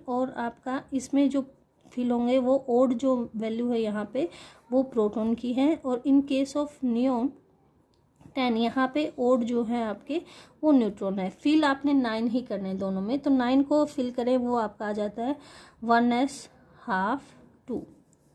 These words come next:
वन पी थ्री बाई टू और फ़ोर, वन पी वन बाई टू टू, वन डी वन, अ, वन डी फ़ाइव बाई टू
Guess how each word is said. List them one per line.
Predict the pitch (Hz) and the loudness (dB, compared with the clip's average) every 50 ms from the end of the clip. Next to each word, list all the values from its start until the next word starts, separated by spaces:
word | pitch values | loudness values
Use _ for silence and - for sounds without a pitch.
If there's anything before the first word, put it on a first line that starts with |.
| _ - | _ -16
वन | 233 208 226 214 220 226 233 | -8 -4 0 0 2 0 0
पी | 240 - - 247 294 339 - - - - - - _ _ _ _ _ - | -2 -4 -2 -2 -2 -2 -2 -6 -14 -20 -20 -20 _ _ _ _ _ -12
थ्री | - - 240 233 240 | -6 -4 -2 -2 0
बाई | 220 233 226 226 233 | 0 0 0 0 0
टू | 240 - - 254 269 330 339 - - - _ _ _ _ _ _ - - | -4 -6 -4 0 0 0 0 0 -6 -20 _ _ _ _ _ _ -14 -8
और | 220 208 208 208 208 208 208 208 208 | -4 -2 0 0 0 0 0 -2 -4
फ़ोर, | 208 - - _ - 214 226 269 339 - - - - - - - _ _ _ _ 226 | -6 -12 -16 _ -4 0 0 0 0 0 -4 -12 -20 -20 -20 -20 _ _ _ _ -4
वन | 226 226 226 233 240 | -2 0 2 2 0
पी | 240 - 254 269 302 339 - - _ _ _ _ _ _ _ _ _ - | 0 -2 0 0 0 0 -2 -6 _ _ _ _ _ _ _ _ _ -6
वन | 233 226 226 226 220 | -2 -2 0 0 0
बाई | 214 226 220 220 | 0 0 -2 -2
टू | 220 226 - 240 233 226 220 - - | -4 -6 -8 -8 -8 -8 -8 -10 -8
टू, | 247 254 302 339 339 - - - - - - _ _ _ _ 226 | -2 0 0 0 0 -4 -10 -20 -20 -20 -20 _ _ _ _ -6
वन | 214 220 240 254 285 294 285 | -2 2 4 4 6 6 4
डी | 240 240 240 220 220 240 240 - _ _ _ _ _ _ _ _ | 4 2 -2 -4 -6 -8 -10 -14 _ _ _ _ _ _ _ _
वन, | - 226 220 220 220 226 - - | -14 -8 -4 -4 -4 -4 -6 -6
अ, | 269 226 220 214 208 | -4 -2 -2 0 0
वन | 214 226 240 240 247 | 0 0 2 2 2
डी | 233 247 269 320 | 2 2 2 0
फ़ाइव | 339 - - _ - 233 214 220 220 220 | 0 -2 -8 _ -8 -6 -4 -4 -4 -2
बाई | 220 220 233 262 311 302 - _ _ _ _ _ _ _ | -2 0 0 0 -2 -2 -6 _ _ _ _ _ _ _
टू | - 240 240 294 320 | -4 0 0 0 0